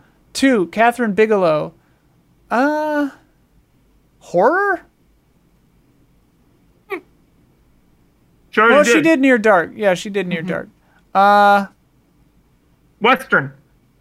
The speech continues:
Speaker 1: A Western. Yeah, she do, she do well at a Western. Edgar Wright.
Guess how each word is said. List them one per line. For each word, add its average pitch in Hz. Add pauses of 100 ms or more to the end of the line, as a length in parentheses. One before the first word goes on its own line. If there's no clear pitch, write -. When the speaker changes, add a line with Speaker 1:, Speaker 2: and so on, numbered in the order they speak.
(240)
Speaker 1:
A 220
Western. 214
Yeah, 302
she 294
do, 247
she -
do 294
well 175
at 170
a 165
Western. 165 (400)
Edgar 254
Wright. 214